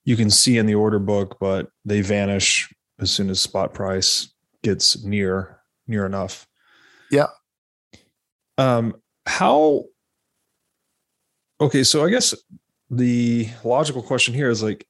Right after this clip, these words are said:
Speaker 1: to what, well, where should we start? Okay. Governments broke the peg to gold, as you said. Uh, this really was to,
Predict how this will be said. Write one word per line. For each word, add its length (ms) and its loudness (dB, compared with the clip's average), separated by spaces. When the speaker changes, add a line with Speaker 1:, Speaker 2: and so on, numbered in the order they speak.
Speaker 1:
to 220 0
what, 640 -2
well, 340 0
where 80 -6
should 160 -2
we 60 -2
start? 360 -6
Okay. 300 -2
Governments 480 4
broke 300 0
the 60 -6
peg 200 -2
to 80 -4
gold, 480 -2
as 160 -2
you 80 0
said. 420 0
Uh, 340 -2
this 540 2
really 300 6
was 340 0
to, 560 -4